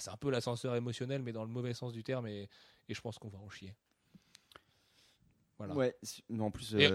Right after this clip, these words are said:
Speaker 1: et on
Speaker 2: euh,
Speaker 1: vous passe tous les détails sur la communication <laughs> d'Activision autour de son tweet qui rend la vie de jour-, pseudo-journaliste
Speaker 2: Et
Speaker 1: un petit peu
Speaker 2: il y a un autre
Speaker 1: compliquée.
Speaker 2: détail qui est hyper chiant, c'est qu'il est disponible qu'en téléchargement.
Speaker 1: Ah bon ?
Speaker 2: Mm.
Speaker 1: Ça sort pas en boîte ?
Speaker 2: Ouais, ouais.
Speaker 1: Ah ok, bon, très bien. Euh, <laughs> bah,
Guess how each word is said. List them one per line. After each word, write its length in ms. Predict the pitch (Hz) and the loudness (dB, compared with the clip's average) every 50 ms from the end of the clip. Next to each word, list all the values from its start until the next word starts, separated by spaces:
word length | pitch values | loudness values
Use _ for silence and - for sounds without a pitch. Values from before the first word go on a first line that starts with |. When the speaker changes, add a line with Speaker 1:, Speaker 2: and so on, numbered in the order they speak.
| - | 8
Speaker 1:
et 40 | 165 | 8
on 60 | 160 | 8
Speaker 2:
euh, 40 | 160 | 8
Speaker 1:
vous 120 | 147 147 135 | 6 4 4
passe 420 | 143 151 165 156 - - - - - - - _ | 6 6 6 4 2 -4 -8 -10 -16 -20 -14 _
tous 100 | - 160 | -4 -2
les 80 | 143 131 | -2 0
détails 260 | 131 123 - 135 131 | 0 -2 -2 -2 -4
sur 120 | - 117 | -2 -4
la 80 | 110 117 | -4 -4
communication 560 | - 120 120 120 117 117 117 113 - - 127 - | -4 -4 -4 -4 -4 -2 -2 -4 -4 -4 -6 -4
<laughs> 60 | - - | 2 2
d'Activision 640 | 151 131 - - 147 143 135 131 127 127 135 143 - - - - - 160 - | 2 2 2 0 -4 -2 -2 0 0 0 -2 -2 -4 -6 -10 -12 -12 -6 0
autour 240 | - 143 139 151 143 | 2 2 4 4 4
de 80 | 139 131 | 4 4
son 140 | - - 139 | 4 2 0
tweet 200 | - - 165 - - | 0 0 -2 -2 -2
qui 140 | - - 143 | 0 2 4
rend 140 | 143 156 | 6 6
la 100 | 151 147 | 6 6
vie 120 | 139 139 147 | 6 4 2
de 220 | 135 139 135 135 135 | 0 0 0 0 -2
jour-, 240 | 131 135 135 139 139 147 - - | -2 -2 -4 -4 -6 -8 -8 2
pseudo-journaliste 720 | - - 160 147 151 147 139 135 131 127 127 127 131 - | 4 6 6 6 6 4 2 2 0 0 0 0 0 2
Speaker 2:
Et 100 | - 120 110 | 4 4 6
Speaker 1:
un 40 | 104 | 6
petit 160 | 101 101 98 | 6 6 6
peu 80 | 98 98 | 6 6
Speaker 2:
il 60 | 95 | 6
y 40 | 98 | 6
a 40 | 98 | 6
un 40 | |
autre 60 | 101 107 | 6 6
Speaker 1:
compliquée. 220 | 113 98 90 110 | 4 2 2 0
Speaker 2:
détail 180 | 98 - 117 110 | 0 0 -2 -2
qui 200 | - - 92 92 | -2 -4 -4 -4
est 80 | - - | -4 -4
hyper 260 | - 120 107 117 107 95 | -6 -4 0 0 0 0
chiant, 220 | - - 113 113 | 0 -4 -6 -6
c'est 160 | - - - | -6 -10 -12
qu'il 160 | - - 101 | -8 -6 -4
est 40 | 95 | -4
disponible 440 | 92 92 87 - 101 98 101 104 - | -4 -4 -4 -2 -2 -2 0 -2 -2
qu'en 340 | - - 104 101 98 95 95 | 0 0 0 2 0 0 -2
téléchargement. 480 | - 101 92 - 98 90 90 87 - - _ _ _ _ _ _ _ _ _ _ _ - - | -4 -6 -8 -8 -8 -8 -8 -8 -10 -12 _ _ _ _ _ _ _ _ _ _ _ -6 -4
Speaker 1:
Ah 60 | 151 | -4
bon ? 100 | 165 - - _ _ - | -4 -4 -8 _ _ -8
Speaker 2:
Mm. 120 | 104 95 90 | -8 -6 -4
Speaker 1:
Ça 140 | - 139 | -2 0
sort 140 | 131 - 143 | 0 0 0
pas 80 | - 208 | 0 0
en 40 | 190 | 0
boîte ? 240 | 156 147 - - - | 0 -2 -2 -4 0
Speaker 2:
Ouais, 80 | - 110 | 4 6
ouais. 240 | 107 101 98 - - - - - - - _ _ _ | 6 6 6 2 0 -6 -18 -20 -20 -20 _ _ _
Speaker 1:
Ah 120 | 151 151 147 | -8 -8 -8
ok, 140 | 127 - 92 95 120 123 - | -8 -8 -10 -10 -10 -10 -6
bon, 140 | 120 110 | -4 -4
très 140 | 110 - - | -4 -4 -6
bien. 100 | 95 - - - - - - - - - - | -10 -10 -12 -14 -14 -14 -14 -16 -16 0 6
Euh, 560 | 147 147 147 147 147 143 147 147 147 143 143 170 | 8 10 10 10 8 6 4 2 0 0 0 2
<laughs> 200 | 175 - - 156 | 2 2 2 0
bah, 60 | 123 | -2